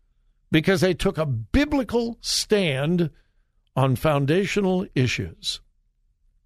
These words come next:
Justin Welby, the Archbishop of Canterbury, has told the Lambeth Conference of Anglican Bishops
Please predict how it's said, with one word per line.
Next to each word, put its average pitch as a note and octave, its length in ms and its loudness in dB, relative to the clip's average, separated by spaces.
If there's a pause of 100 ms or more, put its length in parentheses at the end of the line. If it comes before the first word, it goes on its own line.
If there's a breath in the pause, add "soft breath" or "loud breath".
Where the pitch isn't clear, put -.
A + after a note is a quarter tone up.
(1300 soft breath)
Justin A#3+ 360 0
Welby, A#3+ 380 2
the G#3+ 140 0
Archbishop E3 640 0
of C3 120 -2
Canterbury, D3 580 0
has C#3+ 200 0
told F#3 300 2
the D3 120 4
Lambeth C#3+ 640 0
Conference C3+ 560 -2
of B2+ 100 0
Anglican C3 580 0
Bishops D3+ 640 -2